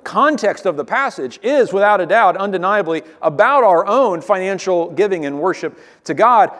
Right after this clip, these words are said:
Again, as we said a couple weeks ago, he goes on, "Each of you should give whatever you've decided in your heart to give." And heart is the key word here. Big hearts, expanding hearts, not reluctantly,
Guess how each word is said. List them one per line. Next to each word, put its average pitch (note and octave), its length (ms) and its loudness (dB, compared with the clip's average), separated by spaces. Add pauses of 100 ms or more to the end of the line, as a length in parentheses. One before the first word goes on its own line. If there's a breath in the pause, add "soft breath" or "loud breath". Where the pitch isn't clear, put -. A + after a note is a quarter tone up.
(100)
Again, F#3+ 320 -2
as F3 240 0
we E3+ 80 -6
said G3 240 -2
a F#3 40 -2
couple D#3 220 -4
weeks G#3 260 -6
ago, D#3 220 -2
he D3+ 80 -4
goes D3+ 300 -2
on, G3 260 -4
"Each F#3 200 -10
of E3 100 -4
you D#3 80 -8
should C#3 180 -14
give D#3 160 -4
whatever D3 280 -4
you've C3+ 220 -12
decided F#3+ 760 -6 (240 loud breath)
in C#3 120 -14
your A#2 200 -8
heart F#3 480 -4
to D#3+ 100 -10
give." F3 240 -2
And C#3+ 80 -8
heart G3+ 340 -2
is C#3+ 140 -10
the C3+ 80 -10
key C#3+ 220 -12
word F3+ 320 0
here. F#3+ 500 -4 (400 loud breath)
Big G3 240 2
hearts, F3+ 480 -2
expanding G3+ 600 -6
hearts, E3+ 360 -2
not F#3+ 180 -4
reluctantly, D#3+ 600 -4